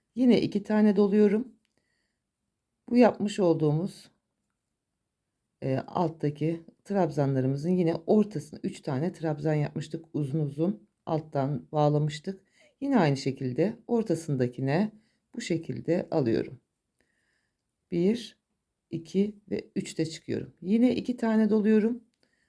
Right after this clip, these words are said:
Bu sefer bu tarafını. Bir, iki ve üçte çıkıyorum. Yine aynı şekilde alıyorum.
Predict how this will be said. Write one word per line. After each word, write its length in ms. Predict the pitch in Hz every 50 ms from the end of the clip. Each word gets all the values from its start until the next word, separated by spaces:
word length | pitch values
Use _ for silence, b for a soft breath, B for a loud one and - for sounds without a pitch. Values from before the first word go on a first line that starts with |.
| _ _ -
Bu 100 | - 240
sefer 640 | - 208 165 160 - 156 165 190 247 240 - _ _ _ _ _
bu 60 | - -
tarafını. 580 | - 185 143 - - - 143 135 127 135 123 _ _ _ _ _ _ _ _ _ _ _ _ _ _ _ _ _ _ _ _ _ _ _ _ _ _ _ _ _ _ _ _ _ _ _ _ _ _ _ _ _ _ _ _ _ _ _ _ _ _ _ _ _ _ _ _ _ _ _ _ _ _ _ _ _ _ _ _ _ _ -
Bir, 580 | - 123 123 120 143 160 190 - - - - _ _ _ _ _ _ _ _ _ _ _
iki 600 | - 151 - - - - 147 151 165 180 190 - _ _ _ _ _ _ _ _
ve 60 | - - -
üçte 320 | - - - - - 190 185
çıkıyorum. 460 | 185 - - - 202 190 196 208 208
Yine 300 | 208 240 269 269 269 -
aynı 300 | 190 196 180 160 160 156
şekilde 480 | - - 160 160 170 156 160 160 160
alıyorum. 520 | - 170 175 170 175 175 175 185 208 214